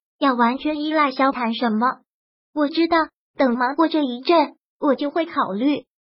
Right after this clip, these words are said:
虽然心里不是这么想的，但嘴上柳微微却不会这么说。“这还差不多。”萧谭有些孩子气的一句，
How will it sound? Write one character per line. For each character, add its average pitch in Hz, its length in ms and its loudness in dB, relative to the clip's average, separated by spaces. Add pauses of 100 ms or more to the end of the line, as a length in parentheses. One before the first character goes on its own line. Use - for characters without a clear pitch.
(400)
虽 302 160 2
然 247 280 2
心 302 220 -8
里 285 140 -4
不 269 180 -8
是 302 200 -4
这 392 120 2
么 320 140 -2
想 214 240 -2
的， 240 220 0 (280)
但 302 200 -4
嘴 254 160 2
上 247 200 -2
柳 240 140 0
微 247 220 0
微 349 180 -2
却 392 140 0
不 285 180 -2
会 339 160 0
这 453 240 -2
么 302 100 -6
说。 302 360 -4 (580)
“这 381 140 2
还 311 180 -2
差 285 220 -2
不 269 160 -6
多。” 320 300 0 (600)
萧 202 160 -2
谭 240 220 -2
有 254 160 0
些 294 180 -4
孩 262 220 -4
子 277 160 -6
气 285 200 -4
的 269 100 0
一 247 180 -4
句， 285 320 -6